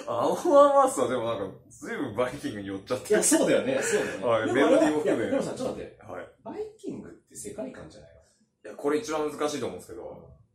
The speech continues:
Speaker 1: バイキング、言うじゃないですか。あの、世界観だけでバイキングメタル決まりそうですけど、
Speaker 2: うん。
Speaker 1: どうも曲調と歌い方、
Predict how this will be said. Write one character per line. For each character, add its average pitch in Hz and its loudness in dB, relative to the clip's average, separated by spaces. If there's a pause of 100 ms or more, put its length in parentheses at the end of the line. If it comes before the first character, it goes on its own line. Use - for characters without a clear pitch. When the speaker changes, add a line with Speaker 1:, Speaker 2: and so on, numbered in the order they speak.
(380)
Speaker 1:
バ 254 -6
イ 233 -4
キ 180 -14
ン 143 -8
グ、 156 -6 (260)
言 240 -4
う - -4
じ 165 -4
ゃ 113 -6
な 104 -10
い - -16
で - -16
す - -16
か。 - -
あ 123 -6
の、 120 -8
世 147 -4
界 202 0
観 98 -4
だ 113 -8
け 113 -6
で - -8
バ 101 -4
イ 101 -4
キ 104 -8
ン 107 -12
グ 107 -10
メ 107 -6
タ 98 -6
ル 90 -10
決 - -18
ま 107 -6
り 107 -8
そ 113 -6
う 113 -2
で - -4
す - -18
け - -14
ど、 85 -12
Speaker 2:
う - -18
ん。 - -20 (240)
Speaker 1:
ど 254 4
う - 0
も - -4
曲 - -6
調 214 -2
と 180 -2
歌 160 -2
い 160 -6
方、 143 -4